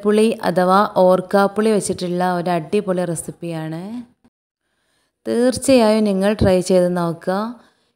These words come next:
ഇതിനു വേണ്ടി നിങ്ങൾ ഓർക്കാപ്പുളി സെലക്ട് ചെയ്യുമ്പോൾ നന്നായിട്ട്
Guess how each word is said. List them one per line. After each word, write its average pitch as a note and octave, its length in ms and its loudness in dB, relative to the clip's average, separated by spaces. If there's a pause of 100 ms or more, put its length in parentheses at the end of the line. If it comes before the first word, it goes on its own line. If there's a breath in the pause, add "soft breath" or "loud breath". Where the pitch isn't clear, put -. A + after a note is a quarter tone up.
(140)
ഇതിനു A3+ 280 0
വേണ്ടി A3 300 -2
നിങ്ങൾ G3 200 -2 (100)
ഓർക്കാപ്പുളി F#3+ 640 2
സെലക്ട് F3+ 400 0
ചെയ്യുമ്പോൾ F3 380 0 (140)
നന്നായിട്ട് F3+ 840 -4